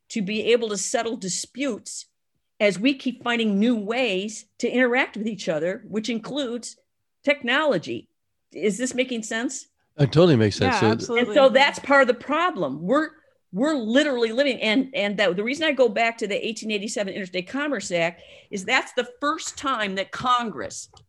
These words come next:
Speaker 1: you go back in history, the first time that Congress and the Senate set up a v-, a special select committee to study interstate commerce, and it produced a report known as the Cullom Report,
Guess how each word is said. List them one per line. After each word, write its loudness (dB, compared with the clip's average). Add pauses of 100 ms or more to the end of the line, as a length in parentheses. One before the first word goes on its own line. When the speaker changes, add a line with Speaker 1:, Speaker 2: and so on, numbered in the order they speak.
(180)
Speaker 1:
you -10
go -2
back 0
in -10
history, -6
the -6
first -6
time -6
that -12
Congress -8 (1000)
and -2
the -2
Senate -2
set -2
up 2
a -6
v-, -16
a -16
special -4
select -4
committee -6 (320)
to -6
study -6
interstate -6
commerce, -6 (360)
and -6
it -8
produced -6
a -8
report -4
known -6
as -10
the -10
Cullom -8
Report, -10